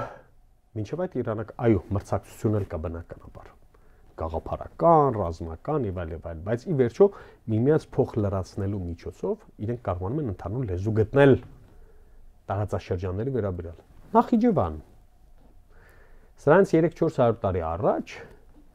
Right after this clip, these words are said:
եղել են այնպիսի դեպքեր, երբ Իրանը հնարավորություն չի ունեցել իր ներքին ներքաղաքական կոնֆլիկտների պատճառով արտաքին սահմանները կամ իր երկրի հյուսիսարևմտյան սահմանները պահել, ապավինել է Ռուսաստանին, խնդրել է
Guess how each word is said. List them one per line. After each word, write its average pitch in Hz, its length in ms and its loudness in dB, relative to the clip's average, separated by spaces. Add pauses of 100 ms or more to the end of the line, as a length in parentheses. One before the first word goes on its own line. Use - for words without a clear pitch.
(140)
եղել 104 440 10
են 120 180 6
այնպիսի 92 600 -6
դեպքեր, 85 400 -8
երբ 139 300 2
Իրանը 120 400 -2
հնարավորություն 98 640 -4
չի - 80 -10
ունեցել 156 480 -6
իր 123 160 -4
ներքին 156 400 -2
ներքաղաքական 104 720 -2
կոնֆլիկտների 90 560 -6
պատճառով 127 400 -2 (460)
արտաքին 113 420 2
սահմանները 104 440 0
կամ 113 220 2
իր 110 140 -2
երկրի 101 320 2
հյուսիսարևմտյան 104 720 0
սահմանները 95 540 -2
պահել, 85 320 -4 (300)
ապավինել 101 580 6
է 160 40 4
Ռուսաստանին, 185 680 -2 (480)
խնդրել 151 840 10
է 135 60 8